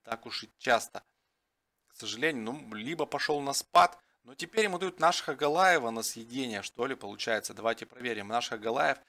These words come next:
шесть пять, профессиональный рекорд, двадцать восемь лет, сто семьдесят два сантиметра рост. Последний свой бой он проиграл Исламу Мешеву раздельным решением судей в тысяча девятнадцатом году. Также Матаусу Матасу он проиграл раздельным,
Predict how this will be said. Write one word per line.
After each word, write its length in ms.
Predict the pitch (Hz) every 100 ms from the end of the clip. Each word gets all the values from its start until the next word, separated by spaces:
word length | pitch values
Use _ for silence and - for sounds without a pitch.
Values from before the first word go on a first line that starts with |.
| _ _
шесть 420 | - 165 180 -
пять, 360 | _ 170 156 -
профессиональный 360 | 120 - 120
рекорд, 380 | 110 113 151 143
двадцать 320 | 117 127 123
восемь 280 | 123 120 117
лет, 140 | 120 117
сто 120 | 110
семьдесят 280 | - 117 110
два 140 | 117
сантиметра 500 | - 117 113 110 110
рост. 240 | 113 151
Последний 300 | - - 120
свой 180 | 113 113
бой 160 | 107 117
он 80 | 104
проиграл 340 | 113 117 110
Исламу 320 | 104 123 113
Мешеву 380 | 113 151 - 165
раздельным 400 | 151 147 156 151
решением 320 | 143 147 147
судей 200 | 135 139
в 40 | 131
тысяча 160 | 151
девятнадцатом 460 | 131 127 135 - 131
году. 280 | 123 117 110 _ _
Также 340 | - 165 170 147
Матаусу 580 | 135 143 - 135 120 127
Матасу 460 | 127 131 117 -
он 60 | 113
проиграл 280 | 123 117 117
раздельным, 460 | 117 123 113 110